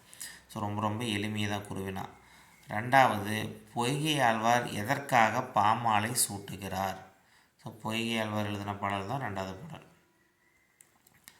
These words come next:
இந்த ஃபஸ்ட்டு பாடல். So, பொய்கை ஆழ்வார் எதற்காக பாமாலை சூட்டுகிறார் அப்படிங்கிறப்ப, பொய்கை ஆழ்வார் தம்முடைய துன்பங்கள் நீங்குவதற்காக,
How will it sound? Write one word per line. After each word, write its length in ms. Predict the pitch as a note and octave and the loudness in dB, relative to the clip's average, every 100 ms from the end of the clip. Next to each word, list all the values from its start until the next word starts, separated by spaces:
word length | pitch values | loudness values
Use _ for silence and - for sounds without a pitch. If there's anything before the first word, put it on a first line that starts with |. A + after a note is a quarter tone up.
| _ - _ - | _ -20 _ -8
இந்த 100 | A2+ G#2 G2 F#2+ G2+ | -2 0 -2 -4 -12
ஃபஸ்ட்டு 340 | - G#2+ - | -10 -8 -6
பாடல். 260 | G2+ F#2+ - - - - - - | -4 -6 -8 -14 -20 -20 -20 -10
So, 160 | B2 | -10
பொய்கை 460 | G#2+ A#2 B2 C#3+ C3+ | -4 0 2 2 2
ஆழ்வார் 280 | A#2 B2 B2 | 2 0 0
எதற்காக 500 | A2+ B2+ - B2+ B2 | 0 -2 0 0 0
பாமாலை 520 | B2 A2+ A2+ A2+ A2+ | 4 4 4 2 2
சூட்டுகிறார் 640 | A2+ G#2 G#2 G#2 G#2 G#2+ | -2 -4 -6 -4 0 0
அப்படிங்கிறப்ப, 540 | G2+ G2+ G2+ A2 A2 B2+ B2 A#2 - - - _ _ - | 0 -4 -6 -8 -6 -4 -2 -4 -12 -20 -20 _ _ -4
பொய்கை 380 | B2 C3+ C#3+ C3+ | 0 0 2 4
ஆழ்வார் 460 | A2+ G#2+ A2 A2 | 6 4 4 2
தம்முடைய 420 | A#2+ A2 A2 A2+ G#2+ | 0 0 -2 -4 -4
துன்பங்கள் 640 | B2 C3 C#3 D3 C3+ C3+ A#2 | -4 -2 2 2 2 -2 -2
நீங்குவதற்காக, 800 | A2 A2+ A2 G2+ G2 - G2+ | -4 -4 -4 -4 -6 -2 0